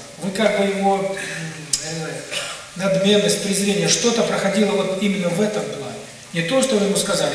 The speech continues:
а ваше отношение к нему было презрительное. Типа, что пристал, что мучает, надоедает, ну и так далее, и так далее. А что у вас по параметрам идёт? Отношение триста, способности триста,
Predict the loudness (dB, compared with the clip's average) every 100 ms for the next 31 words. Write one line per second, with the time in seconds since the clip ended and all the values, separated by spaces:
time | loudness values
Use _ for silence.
0 | -2 2 4 6 4 4 4 4 2 0
1 | -2 -2 -2 -4 -4 -6 -10 -8 -6 -4
2 | -4 -4 -4 -4 -2 0 0 0 -6 -10
3 | -6 -2 0 2 4 2 0 -2 -4 -4
4 | -2 2 2 4 2 2 0 2 2 2
5 | -2 -4 -8 -10 -12 -10 -10 -8 -4 -2
6 | 0 2 2 2 0 2 2 2 0 -4
7 | -6 -8 -10 -12 -14 -16 -6 -2 2 2
8 | 2 2 2 0 0 0 0 0 -2 -4
9 | -4 -4 -4 -4 -4 -6 -6 -6 -8 -8
10 | -4 -2 0 -2 -6